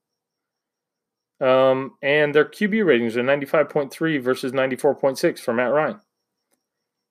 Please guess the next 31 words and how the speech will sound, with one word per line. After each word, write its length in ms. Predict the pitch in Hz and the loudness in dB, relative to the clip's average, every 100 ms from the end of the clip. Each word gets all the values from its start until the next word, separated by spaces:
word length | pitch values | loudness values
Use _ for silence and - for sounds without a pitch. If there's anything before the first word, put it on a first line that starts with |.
| _ | _
They're 120 | - 226 | 0 0
very, 500 | 135 147 254 294 185 | 0 2 4 4 2
very 260 | 160 208 | 4 2
similar. 500 | - 233 294 107 - _ _ _ _ _ _ _ _ _ _ _ _ _ _ _ _ _ _ _ _ _ _ _ - | 2 0 2 0 -4 _ _ _ _ _ _ _ _ _ _ _ _ _ _ _ _ _ _ _ _ _ _ _ -4
You 140 | 131 | -2
know, 60 | 180 | 0
Brees 280 | 123 147 160 | 0 0 4
has 160 | 175 | 2
a 60 | 156 | 2
ring, 360 | 123 143 190 165 | 0 0 0 0
Matt 200 | 139 139 | 2 2
Ryan 240 | 143 156 | 0 0
has 180 | 143 143 | -4 -2
an 60 | |
M 120 | 151 151 | -4 -4
V 140 | 160 | -4
P. 320 | 156 196 107 _ _ _ _ _ _ _ _ _ _ _ _ _ _ _ _ _ _ - | 2 2 0 _ _ _ _ _ _ _ _ _ _ _ _ _ _ _ _ _ _ -10
You 160 | 127 135 | -6 2
give 260 | 151 143 | 2 2
Matt, 320 | 139 147 - | 0 0 0
you 160 | 131 135 | -4 0
get 180 | 156 156 | 0 2
Matt, 400 | 156 143 123 120 | 0 0 -4 -2
Matt 240 | 143 180 | -2 0
Ryan 280 | 120 151 170 | 2 2 2
gets 180 | 151 - | 0 0
a 80 | 113 | 0
ring. 340 | 110 151 269 - _ _ _ _ _ _ _ _ _ _ _ _ _ _ _ | 2 2 0 -8 _ _ _ _ _ _ _ _ _ _ _ _ _ _ _
Uh, 440 | 117 170 151 139 151 | -14 -12 -10 -10 -4
you 160 | 190 | 2
know, 280 | 170 139 165 | 4 4 2